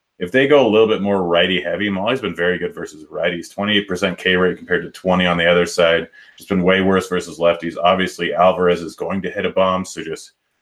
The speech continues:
take three points off his score there automatically. But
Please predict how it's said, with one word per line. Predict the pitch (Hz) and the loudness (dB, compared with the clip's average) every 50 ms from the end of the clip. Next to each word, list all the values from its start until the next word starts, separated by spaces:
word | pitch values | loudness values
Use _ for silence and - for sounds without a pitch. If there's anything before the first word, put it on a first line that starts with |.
| _ _ _ _ | _ _ _ _
take | - 110 95 92 - | -2 -2 -2 -2 -2
three | - 98 101 90 - | -4 -2 -2 -2 -2
points | - 101 98 90 - | -2 -4 -2 0 -2
off | 92 87 85 - | -2 -2 -2 -6
his | 90 - | -10 -14
score | - - 95 90 90 87 | -10 -6 -2 0 0 2
there | 87 87 87 87 87 | 2 2 2 2 2
automatically. | 85 85 82 80 82 87 92 92 92 - 98 90 90 90 87 | 2 2 0 -2 -4 -2 -2 -2 -4 -4 -6 -6 -6 -6 -6
But | 82 80 78 - - | -8 -8 -8 -8 -10